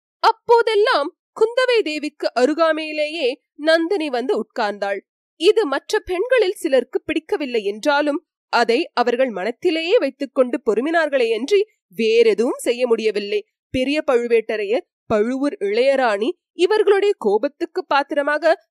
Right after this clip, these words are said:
யாருக்குத்தான் துணிவு இருக்கும்? இளைய பிராட்டியே அந்த கர்வக்காரிக்கு அவ்வளவு மதிப்பளித்து மரியாதை செய்யும் போது மற்றவர்கள் எம்மாத்திரம்?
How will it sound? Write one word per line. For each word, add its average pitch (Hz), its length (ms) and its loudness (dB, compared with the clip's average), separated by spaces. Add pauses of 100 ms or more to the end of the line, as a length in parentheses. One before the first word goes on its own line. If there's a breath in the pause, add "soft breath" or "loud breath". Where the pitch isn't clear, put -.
(140)
யாருக்குத்தான் 247 800 -2
துணிவு 277 300 2
இருக்கும்? 269 400 -6 (400)
இளைய 539 380 2 (100)
பிராட்டியே 403 640 0 (240)
அந்த 330 300 0
கர்வக்காரிக்கு 392 920 0 (100)
அவ்வளவு 262 500 2
மதிப்பளித்து 311 720 -4 (240)
மரியாதை 311 540 -2
செய்யும் 262 380 -8
போது 285 380 -4 (140)
மற்றவர்கள் 466 720 0
எம்மாத்திரம்? 311 720 -2